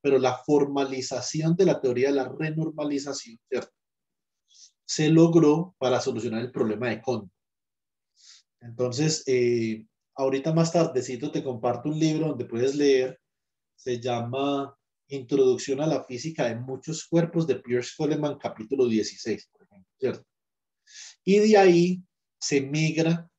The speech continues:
la teoría de la renormalización. Es que hubo varias renormalizaciones, inclusive antes de Wilson, hubo una muy básica que se llamaba de Poor Man Scaling.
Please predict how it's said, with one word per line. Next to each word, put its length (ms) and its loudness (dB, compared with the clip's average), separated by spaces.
la 300 -6
teoría 340 0
de 60 0
la 120 -2
renormalización. 1120 -2
Es 140 -8
que 80 4
hubo 240 8
varias 200 6
renormalizaciones, 880 -4
inclusive 420 -4
antes 300 -2
de 80 4
Wilson, 460 -6
hubo 260 4
una 280 6
muy 300 4
básica 680 -6
que 80 -4
se 80 -4
llamaba 440 0
de 220 0
Poor 380 2
Man 480 -4
Scaling. 680 -2